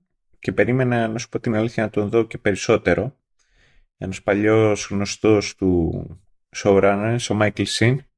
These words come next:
Μία από τις τεράστιες αδυναμίες, άμα είναι η πρώτη φορά τις οποίες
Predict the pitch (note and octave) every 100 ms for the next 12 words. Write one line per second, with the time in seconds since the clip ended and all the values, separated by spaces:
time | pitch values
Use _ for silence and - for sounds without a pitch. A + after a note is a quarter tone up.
0 | _ _ _ _ _ _ _ - B2 B2
1 | C3 - - _ - A#2 - - B2 B2+
2 | D#3+ F3+ - A2+ - G#2 A2 G2+ G#2+ A2+
3 | G#2+ - A2+ A#2 A2+ A2 A#2 A#2 - G#2+
4 | G#2 G#2 G#2 G2 F#2 G#2 A2 - -